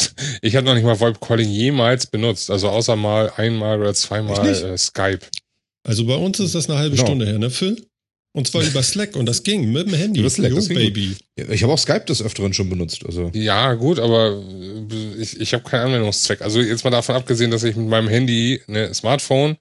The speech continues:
Speaker 1: deswegen telefoniere ich da eh kaum noch mit. Und, äh, wenn ich mal irgendwie telefoniere, dann ist es, glaub ich, mit meiner Mutter und dann ist auch,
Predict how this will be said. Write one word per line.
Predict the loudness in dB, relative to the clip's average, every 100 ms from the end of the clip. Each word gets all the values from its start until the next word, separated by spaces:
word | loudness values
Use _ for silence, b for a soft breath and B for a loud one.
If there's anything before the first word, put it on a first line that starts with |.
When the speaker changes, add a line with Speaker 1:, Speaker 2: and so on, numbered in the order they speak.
| B B B -4
Speaker 1:
deswegen | 0 0 0
telefoniere | 0 0 0
ich | 0
da | 0
eh | 0 -2
kaum | 0 -2
noch | -2 -2
mit. | -4 -4 _ B B B B B -2
Und, | 2 4 4 0 -2
äh, | 0 2 2
wenn | 2
ich | 2 2
mal | 0 2
irgendwie | 0 -2 -2
telefoniere, | 0 0 0 -2 0 0 0 0
dann | 0 -2 -4
ist | -4 -6
es, | -4
glaub | -2 -2
ich, | -4
mit | -4
meiner | -2 -2
Mutter | -2 -2 0 0 0
und | -2 -4 -2
dann | -2 -2 -4
ist | -6 -4
auch, | -2 -4